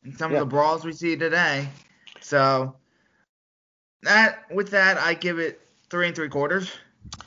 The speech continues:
Speaker 2: Oh, yeah. I, again, I'm, I'm much higher on this. I, I think I probably gave it four and a quarter, may-, maybe four and a half if I watched it again later.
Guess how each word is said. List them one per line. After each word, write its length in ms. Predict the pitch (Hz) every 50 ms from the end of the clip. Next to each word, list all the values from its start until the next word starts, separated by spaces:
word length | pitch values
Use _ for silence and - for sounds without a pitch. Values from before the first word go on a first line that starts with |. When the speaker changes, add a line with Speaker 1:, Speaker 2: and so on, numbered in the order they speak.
| _ _ _ _ _ _ _ _ _ _ _ _ -
Speaker 2:
Oh, 240 | - - 185 196 104
yeah. 220 | 95 113 147 165
I, 280 | 120 87 107 117 - 120
again, 280 | 127 120 147 175 156 107
I'm, 160 | 92 101 95 -
I'm 100 | 127 135
much 160 | 160 208 -
higher 320 | - - - 196 143 95 85
on 100 | 82 82
this. 220 | 82 80 - -
I, 180 | 95 98 92 98
I 20 |
think 380 | - - 131 131 123 - - _ -
I 60 | -
probably 240 | 110 - 151 - 175
gave 180 | 165 165 160 147
it 160 | 131 - - _ _ _ _ _ _ _ _ _ _
four 240 | - 120 131 143 151
and 80 | 151
a 60 | 151 139
quarter, 460 | - - 135 143 147 156 160 160 160
may-, 300 | - 123 127 139 - - -
maybe 340 | 151 180 226 262 262 262 254
four 260 | 240 - 214 208 208
and 80 | 208 190
a 40 |
half 240 | 160 165 170 175 160 -
if 80 | -
I 80 | 151 135
watched 260 | 131 139 139 - -
it 60 | 135
again 220 | 117 113 127 139 139
later. 460 | 127 120 131 139 147 143 135 135